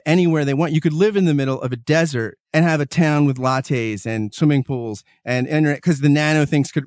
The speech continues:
instantly, could, could replicate things much faster. He says, "If we could figure that out, then we'd know that we could sort of dis-, do resource distribution in a different way, which would solve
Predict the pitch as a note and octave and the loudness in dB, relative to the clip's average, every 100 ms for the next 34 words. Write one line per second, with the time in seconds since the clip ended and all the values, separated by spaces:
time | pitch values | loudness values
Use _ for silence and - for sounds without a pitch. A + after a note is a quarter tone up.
0 | - E3 - D#3 C3+ A#2+ - D#3 - C#3 | -2 -2 0 -2 -4 -6 -8 -4 -2 0
1 | E3+ F3+ D3 A#2+ C3 A#2+ A#2 - F#3 E3 | 0 -2 -6 -6 -4 -4 -6 -6 -6 -4
2 | A#2+ _ _ F3+ F3 D#3+ A3 A3+ F#3+ F#3+ | -8 _ _ 0 2 2 0 -2 -2 0
3 | D3 C3 G#3+ B3 A#2 G#2 - _ C#3 A3+ | 0 2 2 2 0 -6 -16 _ 0 2
4 | A#3+ G#3+ D#3 D#3 C#3+ C3 A#2 D3 D3+ C#3+ | 2 2 2 2 2 0 -2 -2 0 0
5 | D#3+ C3 B2+ D#3 C3 - C3+ - _ D3 | 0 0 -2 -2 -2 -2 -4 -4 _ -18
6 | - C#3+ D#3 D#3+ C3+ E3 - D3+ - C#3 | -16 -6 -4 -4 -2 -2 0 -2 -4 -8
7 | B2+ A#2+ C3 A#2 A#2+ B2+ A#2+ A#2 G#2 _ | -8 -6 -4 -4 -6 -10 -6 -6 -8 _
8 | _ E3+ E3 F3 E3 - - F#3 G3 E3+ | _ 0 2 0 0 -2 -2 0 2 0
9 | C#3 - | -2 -6